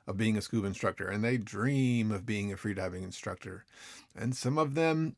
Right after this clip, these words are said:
put those plans into motion, uh, to do that. And obviously, I loved being a scuba instructor, and I love being a freediving instructor,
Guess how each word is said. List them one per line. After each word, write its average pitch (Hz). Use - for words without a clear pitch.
put 147
those 160
plans 151
into 147
motion, 151
uh, 117
to -
do 160
that. 101
And 110
obviously, 139
I 113
loved 113
being 123
a 117
scuba 120
instructor, 135
and 113
I 110
love 113
being 117
a 113
freediving 101
instructor, 95